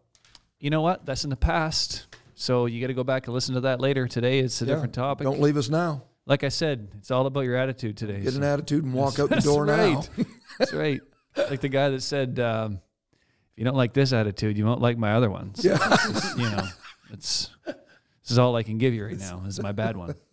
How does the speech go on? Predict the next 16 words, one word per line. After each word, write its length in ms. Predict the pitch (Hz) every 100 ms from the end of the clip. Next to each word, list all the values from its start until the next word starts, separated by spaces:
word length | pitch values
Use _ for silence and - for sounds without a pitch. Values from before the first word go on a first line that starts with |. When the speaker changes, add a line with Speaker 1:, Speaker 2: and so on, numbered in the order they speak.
| - -
Speaker 1:
<clears throat> 320 | 214 247 127 - _ _ - - _ _ _ _ _ - - - _ _ _ _ _
It's 120 | -
time 160 | 165 165
for 100 | 147
a 60 | 120
five-star 580 | 139 135 - 135 117
app-, 220 | 110 117 _ _ -
Apple 240 | 117 107
Podcast 480 | 101 101 - - -
review. 340 | - - - 110 -
It's 120 | 113 -
that 220 | 120 -
time 220 | 117 107
of 140 | 101
the 80 | 113
day. 260 | - 90